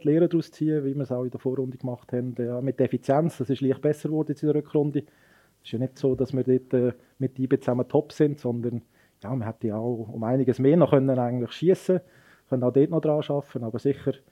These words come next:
Gegengol wollen wir mini-, minimieren und, äh, ja, vorher wollen wir noch kaltblütiger sein, ja.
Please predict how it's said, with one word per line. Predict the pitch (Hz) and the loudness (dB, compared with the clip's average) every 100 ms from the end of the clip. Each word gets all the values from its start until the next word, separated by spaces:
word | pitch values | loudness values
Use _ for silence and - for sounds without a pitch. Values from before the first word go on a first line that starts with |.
| _ _ _ - | _ _ _ -6
Gegengol | 127 190 180 147 | 4 6 6 6
wollen | 139 160 | 8 8
wir | |
mini-, | 160 165 165 170 170 | 8 6 4 4 0
minimieren | 143 151 160 156 165 156 | 0 0 2 2 2 0
und, | 131 120 120 | 0 -2 -2
äh, | 117 117 117 _ _ _ | 0 -2 -6 _ _ _
ja, | 107 | -10
vorher | - 120 123 | -4 0 0
wollen | 110 110 | 0 -4
wir | - - _ _ _ _ - | -8 -16 _ _ _ _ 0
noch | 139 | 6
kaltblütiger | 143 160 175 175 180 | 6 8 6 6 4
sein, | 185 170 | 2 0
ja. | 101 | -4